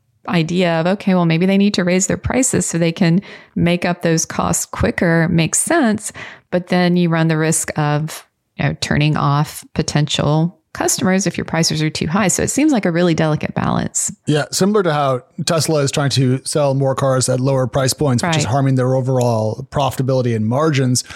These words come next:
Speaker 2: Um, a lot of software companies have a, a s-, a related but different issue, which is that, as Marianne said, the cost to actually land a customer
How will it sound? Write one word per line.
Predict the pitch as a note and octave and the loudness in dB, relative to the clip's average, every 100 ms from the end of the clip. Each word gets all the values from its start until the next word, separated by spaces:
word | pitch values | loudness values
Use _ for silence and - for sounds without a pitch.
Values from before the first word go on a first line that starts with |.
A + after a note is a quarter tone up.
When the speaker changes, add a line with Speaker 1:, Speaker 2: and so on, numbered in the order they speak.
| - - - | -18 -14 -4
Speaker 2:
Um, | D3+ D3 | -2 -2
a | D#3 | -2
lot | D3+ G3 | 0 0
of | E4 | -2
software | E3 D#3 G3 | -2 0 0
companies | F3 D3+ D3+ C#3 | -2 -2 -2 -2
have | C#3+ | -2
a, | C3+ | -2
a | |
s-, | C#3 - - | -2 -4 -2
a | |
related | D3 D3 D#3 C3 | 0 2 0 0
but | A#2 | -2
different | C#3+ C3+ B2+ | -2 0 0
issue, | C3+ - | 0 -2
which | B2 A#2+ | -2 -2
is | B2 | -2
that, | C#3 C3 - | -2 -2 -2
as | C#3 | 0
Marianne | C#3+ C3+ C3 C3+ | 0 0 0 0
said, | C#3+ A#3+ G#3 - - - - | 0 0 -2 -4 -14 -20 -8
the | D#3+ | -4
cost | - F3+ - | -2 -2 -2
to | E3 | -2
actually | D3+ D3 | -2 -2
land | C3+ D3 C#3+ | 0 0 0
a | |
customer | C3 C#3+ C#3+ D3 B2+ | 0 -2 0 0 0